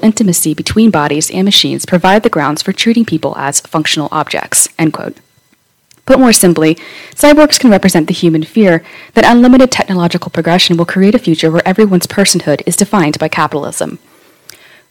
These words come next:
Cyborg's hybrid nature is useful in fiction because it is, as Jessica Langer writes, quote,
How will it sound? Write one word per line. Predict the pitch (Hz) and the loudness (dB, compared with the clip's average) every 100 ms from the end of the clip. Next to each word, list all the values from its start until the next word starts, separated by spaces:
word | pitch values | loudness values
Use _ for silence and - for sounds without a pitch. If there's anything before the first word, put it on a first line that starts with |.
| _ | _
Cyborg's | - 269 277 294 - | 2 2 4 2 2
hybrid | 190 180 170 | 0 2 2
nature | 170 170 165 | 2 2 2
is | - 170 214 | 0 2 2
useful | 254 165 | 0 0
in | 151 | -2
fiction | 151 147 - 139 151 | -2 -4 -2 -4 -4
because | 175 180 | -2 0
it | 180 | 4
is, | 202 170 165 | 4 4 2
as | 165 156 | -4 -2
Jessica | 170 175 165 | -2 -2 0
Langer | 175 180 147 | 0 2 0
writes, | 135 127 - - - | -2 -4 -4 -4 -2
quote, | 180 165 | 2 2